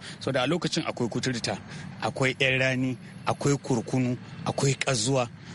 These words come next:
To duk ana ganin wasu ciwuka ne waɗanda suke damun mutane a ido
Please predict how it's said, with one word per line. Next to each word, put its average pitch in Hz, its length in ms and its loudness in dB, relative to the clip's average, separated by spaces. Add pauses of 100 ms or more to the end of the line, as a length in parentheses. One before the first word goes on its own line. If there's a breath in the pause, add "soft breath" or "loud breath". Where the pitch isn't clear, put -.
(140)
To 135 100 0
duk 127 240 2
ana 160 220 2
ganin 131 260 2
wasu 131 200 0
ciwuka 143 720 2
ne 120 120 2
waɗanda 127 520 2
suke - 320 0
damun 120 380 2 (100)
mutane 117 580 0 (440 loud breath)
a 143 60 0 (100)
ido 131 280 2